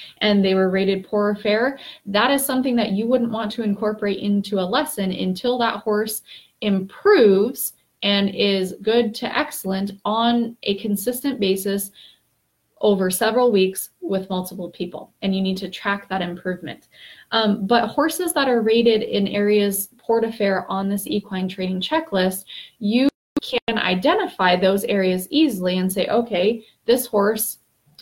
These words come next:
reacts poorly to basketballs or reacts fairly to basketballs.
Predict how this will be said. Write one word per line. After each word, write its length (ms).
reacts 440
poorly 460
to 140
basketballs 840
or 300
reacts 460
fairly 460
to 140
basketballs. 760